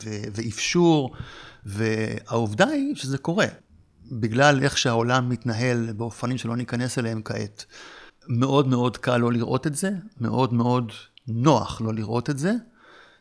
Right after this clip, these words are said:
וזה מאוד מעייף לראות את זה הרבה פעמים, כי אני כבר לא, לא במחקר, אבל את הדוקטורט שלי כתבתי על, אה,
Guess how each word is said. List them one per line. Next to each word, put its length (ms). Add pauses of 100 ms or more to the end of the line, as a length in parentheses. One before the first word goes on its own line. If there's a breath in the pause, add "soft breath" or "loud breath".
וזה 320
מאוד 260
מעייף 500
לראות 300
את 40
זה 80
הרבה 160
פעמים, 380 (200)
כי 720 (720 soft breath)
אני 180
כבר 240
לא, 720 (140)
לא 140
במחקר, 720 (140)
אבל 420 (280)
את 140
הדוקטורט 500
שלי 160
כתבתי 720 (560 soft breath)
על, 260
אה, 340